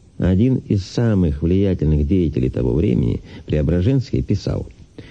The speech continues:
«С точки зрения социалистической является совершенно бессмысленным взгляд члена общества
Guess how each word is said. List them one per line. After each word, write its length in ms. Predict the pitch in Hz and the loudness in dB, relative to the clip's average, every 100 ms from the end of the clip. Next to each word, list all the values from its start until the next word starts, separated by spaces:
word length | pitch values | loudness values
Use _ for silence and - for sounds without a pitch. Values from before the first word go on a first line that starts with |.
| - - | -20 -16
«С 140 | - | -16
точки 420 | - 147 139 - 104 | -4 -2 -2 0 2
зрения 480 | 101 127 113 98 | 2 2 2 2
социалистической 1040 | 80 95 95 95 92 95 87 98 - 90 90 - - | 2 0 2 2 0 -2 -2 -2 -4 -6 -8 -12 -6
является 600 | - 101 113 139 139 135 | 0 2 2 2 0 0
совершенно 720 | 113 113 120 104 - 156 92 156 | 0 2 2 0 -2 0 2 2
бессмысленным 920 | 160 139 - 135 104 - 73 76 78 | 0 0 0 2 0 0 0 2 2
взгляд 400 | 76 98 113 78 | 2 2 0 -2
члена 440 | - 90 107 90 | -2 0 2 2
общества 720 | - 82 87 - 73 - 62 | 2 -2 -2 -2 -4 -2 -4